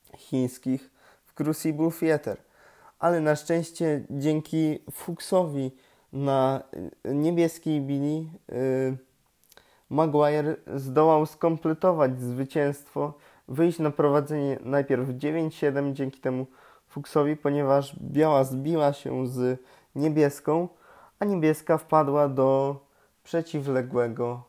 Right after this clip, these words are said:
rogu. Dla tych, y, którzy tego nie widzieli, polecam wideo na YouTubie, ponieważ już na pewno obiegło to cały snookerowy świat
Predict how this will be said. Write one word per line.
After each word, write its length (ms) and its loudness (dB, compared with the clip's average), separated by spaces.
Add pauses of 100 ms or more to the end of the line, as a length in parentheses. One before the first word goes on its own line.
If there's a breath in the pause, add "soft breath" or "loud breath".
rogu. 500 -2 (800 soft breath)
Dla 280 4
tych, 400 -8 (480)
y, 100 -8
którzy 400 -6
tego 240 0
nie 160 0
widzieli, 440 0
polecam 680 4
wideo 580 8 (560 loud breath)
na 220 2
YouTubie, 600 2
ponieważ 480 4
już 260 0
na 140 4
pewno 440 0
obiegło 420 0
to 180 -4
cały 360 0
snookerowy 640 0
świat 480 -6